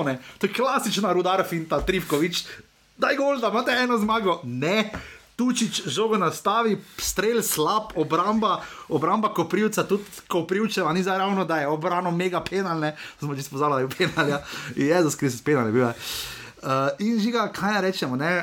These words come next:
Zdaj, Bravo je med tednom, eh, dobil kar malo lekcijo iz, ne, da bi mu ga Maribor tako fest pošolal, to ne, ampak kaj se zgodi, če se, eh, Kavčič poškoduje, pa nimaš poplatnika, ne? Bogi so bili, ne?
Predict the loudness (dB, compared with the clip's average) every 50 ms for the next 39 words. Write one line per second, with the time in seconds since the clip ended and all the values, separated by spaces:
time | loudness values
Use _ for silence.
0 | 0 -2 0 0 0 0 0 0 0 2 2 0 0 -2 -2 -2 -2 0 0 0
1 | -2 -2 -6 -12 -20 -16 -8 -4 -4 -2 0 0 0 0 0 0 0 0 2 2
2 | 2 2 2 0 -2 -4 -4 -2 0 0 0 0 -2 -4 -6 -6 -6 -2 0 0
3 | 0 0 -2 -6 -6 -4 -4 -2 -2 -2 0 2 2 2 2 2 4 2 2 2
4 | 0 0 0 -2 -2 -2 -2 -2 0 2 2 4 4 2 2 0 -2 0 0 2
5 | 2 2 2 0 -2 -2 0 2 2 2 0 -2 -2 -2 0 0 0 -2 -2 -4
6 | -4 -2 0 0 0 0 0 -2 -4 -6 -6 -4 -2 -2 -2 0 0 0 0 -2
7 | -4 -6 -8 -8 -6 -4 -2 0 2 2 2 0 0 0 -2 -2 -2 -4 -2 0
8 | 0 0 0 -2 -6 -8 -6 -6 -4 -4 -4 -6 -8 -8 -2 0 0 2 0 -2
9 | -4 -6 -4 -4 -2 -2 -2 -2 -4